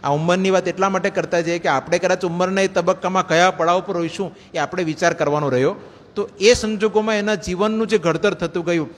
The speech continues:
વીસ વર્ષે પરદેશની જર્નલ અને એની અંદર એનું પેપર પબ્લિશ થાય છે. ઓગણીસો ને ચોરાણુંમાં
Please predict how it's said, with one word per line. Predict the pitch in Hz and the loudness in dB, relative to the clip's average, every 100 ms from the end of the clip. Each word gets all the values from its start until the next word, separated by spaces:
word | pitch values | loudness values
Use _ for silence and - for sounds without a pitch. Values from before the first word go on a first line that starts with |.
| - | -16
વીસ | 143 196 262 196 | -6 -4 -4 -2
વર્ષે | 185 175 202 202 202 - | -2 0 0 0 -2 -4
પરદેશની | 175 160 180 185 185 | -2 0 0 0 -2
જર્નલ | 143 139 156 160 123 - - - - - | 0 2 4 2 0 -6 -18 -20 -20 -6
અને | 160 156 | 0 2
એની | 156 175 | 2 0
અંદર | 160 160 | 2 2
એનું | 160 160 160 | 2 0 -2
પેપર | 139 135 156 135 - - - | -4 0 0 0 -10 -8 -4
પબ્લિશ | 160 151 - | -2 -2 0
થાય | 147 147 | 0 0
છે. | 151 226 - - - - - _ - _ - - - _ - - - - - - - - - - | -2 -6 -10 -20 -20 -20 -20 _ -20 _ -20 -20 -20 _ -20 -20 -20 -20 -20 -20 -20 -20 -20 -2
ઓગણીસો | 190 202 254 247 | 0 2 2 2
ને | 247 262 269 - - - | 0 0 -2 -6 -8 0
ચોરાણુંમાં | 185 220 254 226 196 | 4 4 4 4 2